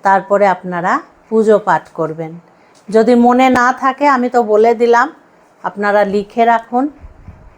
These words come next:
খুব সুন্দর, মঙ্গলময়, সংসারে তো মঙ্গল হবে এবং নিজেও শান্তি পাবেন। এটা কোনো সাধারণ পুজো কিন্তু হবে না আপনার,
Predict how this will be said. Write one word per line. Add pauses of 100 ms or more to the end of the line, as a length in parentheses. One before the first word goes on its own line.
(120)
খুব
সুন্দর, (300)
মঙ্গলময়,
সংসারে
তো
মঙ্গল
হবে (500)
এবং
নিজেও
শান্তি
পাবেন। (1700)
এটা
কোনো
সাধারণ (140)
পুজো
কিন্তু
হবে
না
আপনার,